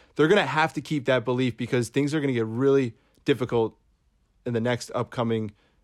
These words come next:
stretch of games. Defensively, the big revelation from the game is that Emmanuel Moseley has stolen Ahkello Witherspoon's spot.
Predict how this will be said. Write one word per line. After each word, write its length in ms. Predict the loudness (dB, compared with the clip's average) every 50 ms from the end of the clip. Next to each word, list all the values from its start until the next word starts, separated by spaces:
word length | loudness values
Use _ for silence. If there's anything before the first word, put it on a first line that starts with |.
| _ _ _ _ _ _ _
stretch 400 | -20 -8 -2 0 2 2 2 -2
of 80 | -4
games. 380 | -4 -4 -4 -4 -6 -10 -16 -20 _ _ _ _ _ _ -2
Defensively, 560 | 0 2 4 4 2 2 2 0 0 2 2
the 100 | 2 2
big 280 | 4 4 6 6 6 6
revelation 680 | 4 4 4 4 2 2 2 2 0 0 -2 -6 -6
from 200 | -4 -2 -2 -2
the 80 | 0 0
game 340 | 0 0 0 0 0 0 0
is 140 | -2 0
that 400 | 0 2 2 4 2 2 0 -2 -6 _ _ _ _ _ _ _ _ _ _ _ _ -4
Emmanuel 400 | 0 2 2 2 2 2 2 2
Moseley 580 | 2 2 2 2 0 0 -2 -2 -2 -4 -6 -10 -8
has 160 | -8 -6 -6
stolen 680 | -6 -4 0 2 4 4 4 4 2 2 0 -2 -4 -6 _ _ _ _ _ _ _ _ _ _ -14
Ahkello 400 | -14 -6 0 2 2 4 4 4
Witherspoon's 600 | 4 4 2 2 0 -2 -2 -4 -4 -2 -2 -4
spot. 500 | -6 0 2 2 4 4 2 0 -4 -10